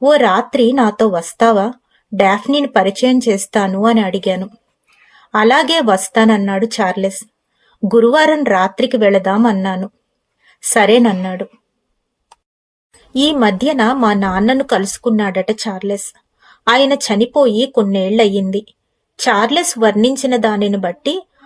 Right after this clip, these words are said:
ఆయన రెండవ ఆస్ట్రల్ తలంలో ఉన్నాడని అర్థమయ్యింది నాకు.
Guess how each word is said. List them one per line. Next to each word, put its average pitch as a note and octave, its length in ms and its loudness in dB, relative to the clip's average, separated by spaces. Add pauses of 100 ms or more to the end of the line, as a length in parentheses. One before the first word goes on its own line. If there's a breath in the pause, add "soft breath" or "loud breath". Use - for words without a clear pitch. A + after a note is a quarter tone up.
(200 soft breath)
ఆయన B3 340 4
రెండవ A3 440 2
ఆస్ట్రల్ A#3 600 -2
తలంలో G#3 380 0
ఉన్నాడని G3 680 -2
అర్థమయ్యింది G#3 760 -2
నాకు. G3+ 400 -6